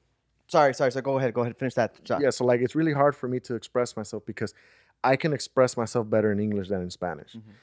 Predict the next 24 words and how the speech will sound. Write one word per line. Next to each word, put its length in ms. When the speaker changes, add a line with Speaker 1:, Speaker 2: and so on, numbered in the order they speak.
Speaker 2:
And 240
that's 320
my 200
pro-, 300
and 120
that's 180
my 80
problem. 320
Like, 260
when 160
I 140
have 200
talked 260
to 60
someone 280
in 80
Spanish, 380
I'm 100
trying 180
to 60
express 340
my, 100
I 80
can't. 340